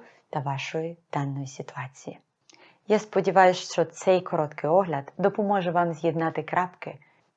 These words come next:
та відповісти на питання, чи використовувати Scrum, чи Kanban.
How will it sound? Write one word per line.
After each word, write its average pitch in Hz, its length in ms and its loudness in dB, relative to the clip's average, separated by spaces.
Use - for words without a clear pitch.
та 202 160 10
відповісти 180 720 0
на 151 120 0
питання, 147 680 -4
чи - 180 -4
використовувати 147 960 -4
Scrum, 185 460 -6
чи - 160 -4
Kanban. 135 500 -4